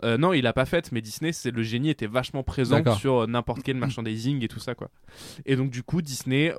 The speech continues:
Speaker 1: pour se rabibocher avec Williams, lui a proposé plus de thunes, lui a proposé un Picasso, Williams a dit non, et il a fallu que Disney fasse, le gars Disney fasse des excuses publiques, et là Williams a dit oui, ok, et je reviens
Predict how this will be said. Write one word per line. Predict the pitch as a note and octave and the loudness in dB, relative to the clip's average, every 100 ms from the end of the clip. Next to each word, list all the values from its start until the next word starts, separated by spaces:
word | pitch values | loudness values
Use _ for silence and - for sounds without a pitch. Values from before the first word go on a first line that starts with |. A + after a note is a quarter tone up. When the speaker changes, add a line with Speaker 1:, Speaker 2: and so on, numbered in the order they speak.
| - | -4
Speaker 1:
pour | - | -4
se | - | 0
rabibocher | C#3 B2+ A#2+ A#2 C3+ B2+ | 0 0 0 0 -2 0
avec | B2 B2 A#2+ - | 0 0 -2 -6
Williams, | A#2 A#2+ C3 | -4 -2 -4
lui | - | -6
a | |
proposé | - A2 A2 | -8 -6 -6
plus | G#2 C3+ A#2+ | -6 -8 -6
de | |
thunes, | A#2 - B2+ C#3 D3+ | -6 -2 -2 0 -2
lui | - A#2 | -2 -2
a | A2 | -2
proposé | B2 A#2+ A2+ A#2 | -2 -4 -4 -2
un | C3 | -2
Picasso, | - B2 A2 - B2+ | -4 -6 -6 -2 -4
Williams | B2+ A#2 B2+ B2 | -2 -4 -4 -6
a | A2 | -6
dit | G#2+ | -4
non, | A2 C#3 - - - _ | -2 -4 -6 -20 -20 _
et | A2 A2 G#2+ G#2 | -2 0 2 2
il | G#2+ | 0
a | |
fallu | G#2 A2+ A#2 | -2 -4 -6
que | |
Disney | - - B2 | -10 -6 -6
fasse, | - B2 B2 - | -2 -4 -4 -8
le | A2+ | -8
gars | G#2+ | -6
Disney | G#2+ - A#2+ | -6 -6 -6
fasse | - | -6
des | G#2+ | -8
excuses | G#2 C#3+ - | -8 -10 -10
publiques, | - A#2 A#2+ - - - | -8 -6 -6 -8 -14 -8
et | G#2 | -4
là | A#2+ | -4
Williams | A2+ A#2 B2+ | -2 -4 -4
a | G#2 | -8
dit | G2+ | -6
oui, | G#2 A#2 | -4 -2
ok, | G#2+ A2+ | -2 -2
et | C3 - | -4 -6
je | G#2 | -6
reviens | A2 G#2+ A2 | -2 -2 -2